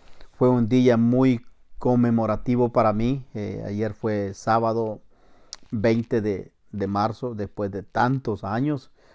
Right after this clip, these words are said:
Nos venimos a encontrar ya con mi camarada, eh, con mi camarada Bartelvi, solo nos vimos, eh, por, por videollamada. Muy feliz, eh, los queremos muchos, eh, todos en, en general,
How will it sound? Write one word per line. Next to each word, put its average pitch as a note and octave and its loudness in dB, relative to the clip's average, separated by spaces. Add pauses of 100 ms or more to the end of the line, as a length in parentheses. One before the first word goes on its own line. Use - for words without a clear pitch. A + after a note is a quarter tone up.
(140)
Nos A2 -6
venimos A2+ 0
a B2+ -4
encontrar A2 -4
ya A2+ 0
con A#2 -4
mi A2+ -2
camarada, C3+ 4
eh, G#2+ -6
con G#2+ -8
mi G#2 -6
camarada A2+ -2
Bartelvi, B2 -2
solo A#2 -2
nos A2 -6
vimos, A#2+ -4 (500)
eh, G#2+ -6
por, G#2 -4 (320)
por A2 -4
videollamada. C3 6
Muy B2 0
feliz, C#3 2 (440)
eh, G#2+ -10
los B2+ 2
queremos C3+ 6
muchos, E3+ 2 (460)
eh, A#2+ -8 (320)
todos E3+ 4
en, A2 -6 (960)
en A#2+ -2
general, B2+ 6